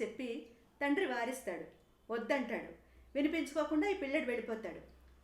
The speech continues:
వాడు ఆడుకుంటూ ఆడుకుంటూ, సపోజ్ ఇందులో కవి చెప్పిన ఉదాహరణ, ఏదో బోరుబావులు ఉందనుకోండి, ఆ బోరుబావులో పడిపోయాడు అనుకోండి,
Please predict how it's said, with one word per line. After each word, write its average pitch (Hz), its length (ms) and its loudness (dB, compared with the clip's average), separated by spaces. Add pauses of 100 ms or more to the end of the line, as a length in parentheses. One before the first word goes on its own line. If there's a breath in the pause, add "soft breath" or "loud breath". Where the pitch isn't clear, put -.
(140)
వాడు 233 140 4
ఆడుకుంటూ 262 580 0
ఆడుకుంటూ, 285 500 -2
సపోజ్ 247 400 0
ఇందులో 254 260 2
కవి 247 220 0
చెప్పిన 254 300 -4
ఉదాహరణ, 214 380 -2 (580 loud breath)
ఏదో 254 200 6
బోరుబావులు 247 680 2
ఉందనుకోండి, 226 580 -2
ఆ 208 100 -2
బోరుబావులో 226 560 0
పడిపోయాడు 220 440 -2
అనుకోండి, 185 420 -6